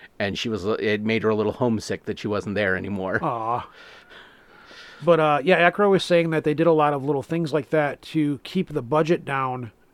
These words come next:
Speaker 2: to be able, they, they want, they, they, they did it to keep, to cost, cost of production down, so that would allow for more profit at the box office.
Speaker 1: Right.
Speaker 2: Whereas the previous movie with the three women,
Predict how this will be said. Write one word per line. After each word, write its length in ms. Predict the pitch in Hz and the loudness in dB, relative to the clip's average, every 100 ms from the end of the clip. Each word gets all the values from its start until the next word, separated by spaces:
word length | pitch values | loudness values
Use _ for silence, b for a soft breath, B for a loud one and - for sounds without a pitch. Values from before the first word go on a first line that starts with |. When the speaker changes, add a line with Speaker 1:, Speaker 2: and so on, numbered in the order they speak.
| - - | -20 -6
Speaker 2:
to 120 | 170 | -4
be 220 | 139 147 | -2 0
able, 480 | 151 156 147 135 - | 2 2 2 0 0
they, 140 | 170 143 | -2 2
they 160 | 160 | 2
want, 300 | 170 170 - | 4 4 2
they, 120 | 160 160 | 0 2
they, 280 | 139 165 131 _ | 2 0 -2 _
they 140 | 160 160 | -2 6
did 160 | 214 | 6
it 120 | 226 - | 6 0
to 80 | |
keep, 380 | - 196 180 _ | -6 -2 -2 _
to 120 | - 160 | -6 -4
cost, 400 | - 165 165 - | 2 2 2 -2
cost 320 | 151 165 - | -2 -2 -2
of 60 | |
production 400 | - 156 165 165 | -2 0 0 -2
down, 180 | 147 131 | -4 -6
so 120 | 127 | -6
that 140 | 147 143 | -4 2
would 120 | 151 | 2
allow 260 | 143 139 135 | 4 2 2
for 160 | 143 | -2
more 200 | 139 127 | -2 -4
profit 440 | - 151 131 156 - | 0 -2 0 -4 -6
at 100 | 123 | -6
the 80 | |
box 320 | 117 139 143 131 | 0 0 0 -4
office. 500 | 110 - - - - | -6 -8 -14 -14 -4
Speaker 1:
Right. 320 | 110 - - B - | 2 2 2 B 4
Speaker 2:
Whereas 280 | 170 156 | 4 6
the 80 | 170 | 2
previous 480 | - 202 220 190 - | 2 2 4 4 4
movie 220 | 156 139 | -2 0
with 140 | 135 131 | -2 -4
the 60 | |
three 240 | - 156 139 | -4 -4 0
women, 420 | 175 175 135 | 2 2 0